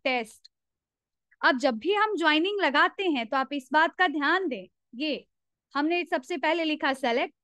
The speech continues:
सेलेक्ट के बाद हमने लिखा कॉलम्स, कॉलम्स के बाद हमने लिखा, आ,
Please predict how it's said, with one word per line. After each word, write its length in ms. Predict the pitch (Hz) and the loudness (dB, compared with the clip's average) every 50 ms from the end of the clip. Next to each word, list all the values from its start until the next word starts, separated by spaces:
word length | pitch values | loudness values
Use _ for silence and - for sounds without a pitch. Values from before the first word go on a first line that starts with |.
| _ _ | _ _
सेलेक्ट 340 | - - 285 285 294 262 - | -4 -2 0 0 0 -2 -4
के 120 | - 294 | -4 -2
बाद 220 | 254 269 254 254 311 | 0 0 0 2 0
हमने 200 | 277 269 262 247 | 0 -2 -2 -2
लिखा 220 | 240 240 247 240 233 | -4 -4 -4 -6 -6
कॉलम्स, 600 | - 254 254 285 330 359 381 415 427 - - _ _ _ _ _ - | -2 -2 -2 -2 -2 -2 -6 -6 -8 -14 -20 _ _ _ _ _ -2
कॉलम्स 340 | 339 370 392 392 392 - - | 0 0 0 -2 -4 -6 -6
के 120 | 349 311 | -6 -2
बाद 260 | 240 285 262 262 247 | 0 2 0 2 2
हमने 240 | 311 269 269 262 254 | 0 0 0 0 0
लिखा, 320 | 254 254 254 262 277 247 233 220 220 _ _ _ _ _ _ _ - | 0 -2 -2 -2 -2 0 0 -2 -4 _ _ _ _ _ _ _ -2
आ, 160 | 254 247 233 | 0 0 0